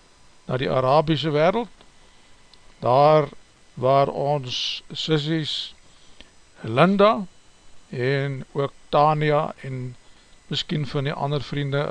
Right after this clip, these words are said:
en vriendinne dalk ook luister. Maar nou, of dit in die buiteland is en of jy hier by ons in Suid-Afrika is,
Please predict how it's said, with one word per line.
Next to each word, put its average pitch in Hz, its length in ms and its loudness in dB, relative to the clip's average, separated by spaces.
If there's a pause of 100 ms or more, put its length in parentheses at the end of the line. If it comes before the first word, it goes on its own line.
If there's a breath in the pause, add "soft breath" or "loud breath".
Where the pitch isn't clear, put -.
en 123 120 -8
vriendinne 131 500 -4
dalk 120 260 -4
ook 139 200 -6
luister. 151 420 -2 (1080 soft breath)
Maar 208 380 4
nou, 196 220 6
of 190 240 4
dit 180 240 2
in 180 60 0
die 170 120 2
buiteland 165 680 2
is 160 220 -2
en 151 120 -4
of 147 180 -2
jy 151 160 -4
hier 156 380 0
by 147 180 0
ons 151 440 -2
in 135 160 -4
Suid-Afrika 165 800 2
is, 185 180 -6